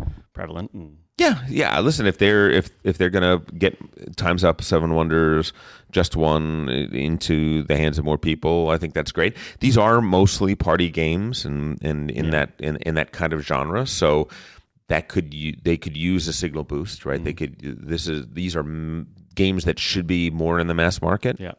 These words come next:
Speaker 2: So I, I get that. I think that's, I think that's great. Just long term, uh, I worry about what that is gonna do. Next up,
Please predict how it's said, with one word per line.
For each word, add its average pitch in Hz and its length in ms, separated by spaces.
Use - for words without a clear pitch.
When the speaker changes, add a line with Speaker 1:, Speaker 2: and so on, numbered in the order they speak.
Speaker 2:
So 62 420
I, 73 140
I 76 60
get 67 240
that. 80 180
I 73 60
think 87 160
that's, - 400
I 73 60
think 80 180
that's 71 180
great. 78 260
Just - 200
long 73 260
term, 73 480
uh, 64 220
I 67 140
worry 65 440
about 60 420
what 62 180
that 58 240
is 57 120
gonna - 200
do. 58 200
Next 120 220
up, - 200